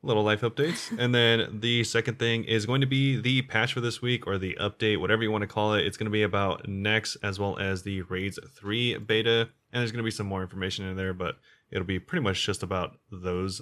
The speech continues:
Speaker 1: things
Speaker 2: Mm-hmm.
Speaker 1: and, uh, all the rewards. And so the third thing is gonna be about Leagues three and all of the drama surrounding that currently. So we'll talk about that, why
Speaker 2: Mm-hmm.
Speaker 1: everyone is upset.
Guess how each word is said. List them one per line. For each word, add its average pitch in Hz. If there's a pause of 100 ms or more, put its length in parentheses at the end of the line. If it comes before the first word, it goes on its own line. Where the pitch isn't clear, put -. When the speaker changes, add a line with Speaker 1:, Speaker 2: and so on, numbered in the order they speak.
Speaker 1:
things 127 (120)
Speaker 2:
Mm-hmm. 214 (420)
Speaker 1:
and, 101
uh, 92
all 98
the 92
rewards. 92 (220)
And 110
so 120
the 113
third 110
thing 110
is 98
gonna 110
be 110
about 104
Leagues 110
three 113
and 95
all 98
of 90
the 98
drama 101
surrounding 98
that 101
currently. 117
So 92
we'll 92
talk 98
about 95
that, 131
why 101
Speaker 2:
Mm-hmm. 95
Speaker 1:
everyone 95
is 92
upset. 143